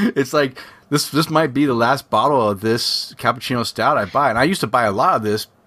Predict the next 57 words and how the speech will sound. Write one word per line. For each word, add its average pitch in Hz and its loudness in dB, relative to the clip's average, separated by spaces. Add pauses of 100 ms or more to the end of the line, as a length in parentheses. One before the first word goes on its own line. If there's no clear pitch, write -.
(100)
you 123 -4
know, 110 -2
only, 143 -6 (100)
even 170 0
go 160 0
back 143 0
five 143 0
years 165 0
ago, 92 -4 (480)
I 127 0
was 147 0
buying 127 0
a 113 -2
lot 117 2
of 120 -2
this 110 -8
beer 117 0
when 101 -6
it 101 -12
came 107 -4
out 120 -2
during 104 -6
the 92 -8
season 143 -2
'cause 104 -8
I 107 -2
enjoyed 113 0
it. 95 -8 (1500)
And 123 -4
I 127 0
don't 151 2
know, 208 0
my, 113 0 (100)
my, 127 0 (140)
my 123 -2 (160)
taste 147 -2
buds 139 0
have 127 -4
changed, 143 -2
and 113 -6
now 123 2
it's 127 -6
not 127 -2 (920)
either 170 2
that 175 2
or 151 2
the 139 -2
beer's 131 0
changed, 95 -10
and 110 -8
it's 104 -12
not 135 2
as 113 -4
good 131 0
as 113 -2
it 107 -6
was, 110 2